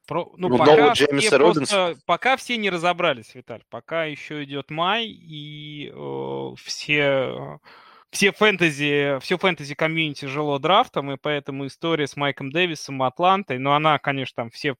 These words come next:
Speaker 1: более-менее в курсе, но пока еще никто серьезно не анализировал. Я думаю, что, конечно, будет коррекция. Конечно, Майк Дэвис, если, опять же, ничего не изменится,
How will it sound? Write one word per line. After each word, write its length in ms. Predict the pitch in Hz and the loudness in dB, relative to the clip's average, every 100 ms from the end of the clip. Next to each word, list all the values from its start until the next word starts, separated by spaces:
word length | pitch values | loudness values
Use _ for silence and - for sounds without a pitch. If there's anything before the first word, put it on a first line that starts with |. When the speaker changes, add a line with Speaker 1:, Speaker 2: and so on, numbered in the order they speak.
| _ | _
Speaker 1:
более-менее 640 | 147 156 151 151 151 151 | -4 0 2 0 -2 -2
в 60 | 151 | -4
курсе, 340 | - 311 - | -6 -8 -8
но 260 | 160 165 156 - | -6 -4 -4 -6
пока 220 | 143 202 | -2 0
еще 200 | 170 143 | -2 -4
никто 200 | 139 170 | -8 -8
серьезно 380 | 156 147 147 135 | -4 -2 -2 -2
не 80 | 131 | -6
анализировал. 500 | 127 131 117 - - _ - - - _ | -6 -8 -10 -14 -18 _ -20 -20 -20 _
Я 120 | 139 | 2
думаю, 280 | 165 185 175 | 4 4 2
что, 160 | - - | 0 0
конечно, 360 | 170 165 151 | 2 2 -2
будет 200 | 139 147 | -4 -4
коррекция. 560 | - 151 196 - - 139 | 0 2 2 0 -6 -6
Конечно, 460 | - 139 143 - 139 | -4 -4 -6 -6 -4
Майк 240 | 135 131 | -2 -2
Дэвис, 360 | 139 143 123 - | -2 -2 -2 -10
если, 200 | 120 120 | -12 -12
опять 280 | - 123 113 | -8 -8 -6
же, 100 | 110 | -10
ничего 300 | 117 - 127 | -12 -8 -6
не 140 | 123 | -4
изменится, 800 | 120 131 131 120 113 - 113 127 | -4 -4 -4 -4 -10 -12 -12 -12